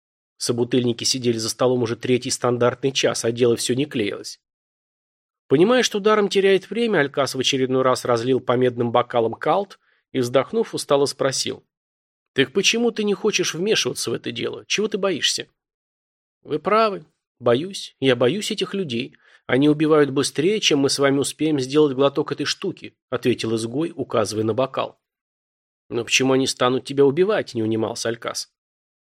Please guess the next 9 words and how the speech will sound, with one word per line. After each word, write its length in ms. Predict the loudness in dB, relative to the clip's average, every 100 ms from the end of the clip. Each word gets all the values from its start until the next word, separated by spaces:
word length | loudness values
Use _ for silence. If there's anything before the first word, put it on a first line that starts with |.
| _ _ _
«Я 100 | -4
же 40 | -2
сказал, 400 | 0 0 0 0
они 160 | 2
никому 360 | 0 2 2 2
не 180 | 2 2
верят, 240 | 0 -2
понимаете, 340 | -2 -2 -2 -4
никому». 640 | -4 -2 -2 -2 -4 -6